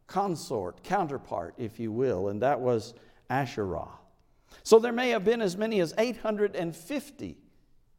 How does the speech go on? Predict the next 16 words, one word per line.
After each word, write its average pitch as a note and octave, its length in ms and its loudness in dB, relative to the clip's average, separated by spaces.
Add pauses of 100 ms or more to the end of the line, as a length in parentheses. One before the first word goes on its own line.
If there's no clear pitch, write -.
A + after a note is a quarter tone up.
(440)
prophets, - 1040 -2
false G#3 600 -2
prophets, - 800 -8
of A2+ 120 -4
these D#3 300 0 (240)
false F#3 500 2
gods G2 720 -2 (460)
who C3+ 120 0
were A2 180 4
on A#2 220 0
the F#2+ 80 -4
scene. - 440 -12 (1300)
But A2+ 120 -4
Elijah B2 760 0
was F#2+ 220 -10
praying. F#2+ 560 -2